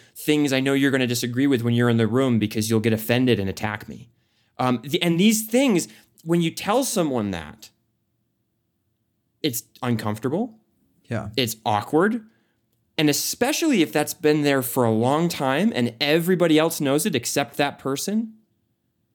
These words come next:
Speaker 1: it's actually really hurt their ability to add value and everybody else's ability to work with that person. And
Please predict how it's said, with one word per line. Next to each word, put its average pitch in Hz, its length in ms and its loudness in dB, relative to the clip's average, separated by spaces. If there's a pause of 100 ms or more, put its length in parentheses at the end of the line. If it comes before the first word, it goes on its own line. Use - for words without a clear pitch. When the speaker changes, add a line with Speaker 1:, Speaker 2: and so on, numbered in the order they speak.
(500)
Speaker 1:
it's 175 180 0
actually 214 580 0
really 147 500 4
hurt 135 460 -2
their 131 200 2
ability 123 340 2
to 110 80 0
add 110 220 -2
value 110 420 0
and 98 100 -6
everybody 123 320 0
else's 127 260 0
ability 107 280 0
to 104 100 -2
work 113 280 -2
with 113 80 0
that 101 180 -6
person. - 400 -8 (340)
And 131 320 0